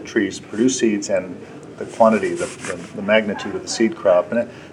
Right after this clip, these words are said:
turned out there was a very complicated but, but powerful signal in there that related to climate, both in the year the seeds were dispersed, so the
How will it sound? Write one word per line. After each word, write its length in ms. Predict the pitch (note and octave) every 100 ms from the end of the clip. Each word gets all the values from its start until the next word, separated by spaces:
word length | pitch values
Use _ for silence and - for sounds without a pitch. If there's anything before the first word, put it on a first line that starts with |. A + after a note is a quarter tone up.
| -
turned 180 | D3+
out 120 | C#3+ C3
there 100 | A#2
was 120 | A2+
a 60 |
very 440 | A2+ A#2+ C#3 C3 -
complicated 840 | - C#3+ C#3+ B2+ A#2+ G#2+ G#2+ G2
but, 200 | G2 - - - - - - - -
but 220 | G#2 -
powerful 440 | - B2+ B2+ A#2+ G#2+
signal 460 | - C#3 B2+ G#2+
in 100 | G2+
there 200 | F#2+ G2
that 80 | F#2+
related 400 | G2 G2+ G#2+ A2
to 60 | G2
climate, 460 | - G#2+ G#2+ G2
both 220 | G#2 G#2 G#2+
in 120 | F2
the 60 |
year 260 | F2 G2 G2+
the 100 | F2+
seeds 280 | - A2 -
were 80 | F#2+
dispersed, 680 | F#2+ - C#3+ D3 C#3+ - - - - - - -
so 220 | - F2+
the 200 | F2 F2